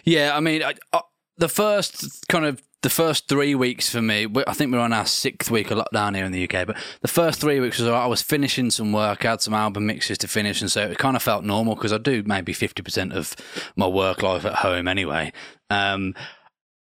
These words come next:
but then, you know, the fourth week, it's like, okay, I'm getting a little bit fed up now. Once the work finished, and obviously I had a lot of cancellations and stuff, so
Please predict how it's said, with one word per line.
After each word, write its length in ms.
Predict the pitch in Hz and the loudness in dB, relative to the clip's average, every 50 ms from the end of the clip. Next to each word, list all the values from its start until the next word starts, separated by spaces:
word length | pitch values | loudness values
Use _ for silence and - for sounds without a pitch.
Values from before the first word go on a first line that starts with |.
| _ _ _ | _ _ _
but 120 | - 127 127 | -6 -4 0
then, 300 | 139 127 120 120 131 123 | 2 2 2 2 0 0
you 100 | 127 131 | 0 0
know, 140 | 123 110 | 2 2
the 80 | 107 113 | 0 0
fourth 480 | - - - 143 143 135 131 113 - - | 0 0 2 2 2 2 2 0 0 0
week, 500 | 135 127 123 123 117 - - - - - - _ _ _ _ - - - - - - | 2 2 2 0 -2 -4 -4 -6 -6 -10 -14 _ _ _ _ -2 -2 0 -2 -2 -4
it's 140 | - 101 110 | -4 -2 0
like, 140 | 107 - | 0 0
okay, 180 | 110 107 - 107 | 0 -2 -2 -2
I'm 120 | 98 98 | -2 -2
getting 200 | 101 131 123 117 | -2 -2 -2 -2
a 40 | 110 | -2
little 260 | 107 104 120 113 110 | -2 -2 0 -2 0
bit 180 | 101 110 107 - - _ _ _ _ - | 0 -2 -2 -4 -6 _ _ _ _ -6
fed 200 | - - 107 95 | -4 -2 -2 0
up 120 | 101 - - | -2 -2 -2
now. 160 | 95 90 92 | 0 0 0
Once 240 | 98 123 123 110 - | 0 0 0 0 0
the 80 | 120 | 0
work 400 | 104 107 104 104 101 - - - | 0 0 2 2 0 -2 -2 -4
finished, 560 | - - - 110 104 101 98 101 - - - - | -4 -2 -2 0 0 0 0 -2 -2 -4 -4 -4
and 100 | - 101 | -2 -2
obviously 380 | 95 95 101 - - 113 98 98 | -2 -2 -2 -2 0 0 0 2
I 80 | 104 | 2
had 80 | 113 120 | 2 0
a 80 | 117 | 0
lot 120 | 104 101 101 | 0 0 -2
of 60 | 98 | -2
cancellations 500 | - 92 101 101 - 107 92 92 87 - | -2 -4 -4 -2 -2 0 0 0 -2 -4
and 100 | 95 82 | -4 -4
stuff, 240 | - 92 85 85 - | -4 -6 -6 -8 -6
so 240 | - - 95 90 | -4 -4 -4 -4